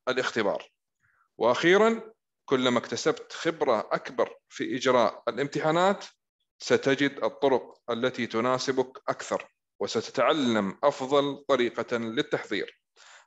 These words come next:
قال الإمام الشافعي رحمه الله: "ليس العلم ما حفظ، إنما العلم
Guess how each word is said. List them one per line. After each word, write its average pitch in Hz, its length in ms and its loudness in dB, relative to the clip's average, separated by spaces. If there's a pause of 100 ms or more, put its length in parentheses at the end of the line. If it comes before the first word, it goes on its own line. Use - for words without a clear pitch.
(100)
قال 120 280 6
الإمام 120 460 2
الشافعي 120 680 0
رحمه 127 420 0
الله: 151 400 0 (400)
"ليس 131 440 0
العلم 131 600 0
ما 120 140 2
حفظ، 180 460 -2 (440)
إنما 123 420 0
العلم 127 600 -2